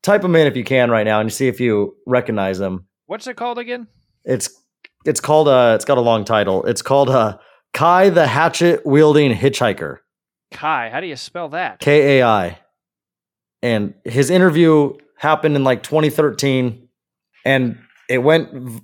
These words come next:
Speaker 1: viral, but he's, he was a nomad. He's, like, a homeless dude. And after it went viral, it's like, you know, he basically was just like, "All right, well, I'm outta here," and, like, dipped out. And,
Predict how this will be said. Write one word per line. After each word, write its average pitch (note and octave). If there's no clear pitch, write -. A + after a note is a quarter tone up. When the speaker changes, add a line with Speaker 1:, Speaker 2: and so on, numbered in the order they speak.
Speaker 1:
viral, C3+
but C#3
he's, C#3
he F3
was D3
a D3+
nomad. D3
He's, G#2+
like, A#2+
a A2+
homeless C#3+
dude. F#2
And B2+
after D#3
it E3+
went E3
viral, E3
it's D3+
like, C3+
you C#3
know, C#3
he C#3
basically C#3
was B2+
just C3+
like, B2
"All D#3
right, D#3+
well, D3+
I'm D3+
outta D#3+
here," D3
and, C#3+
like, A#2+
dipped D#3+
out. E3+
And, C3+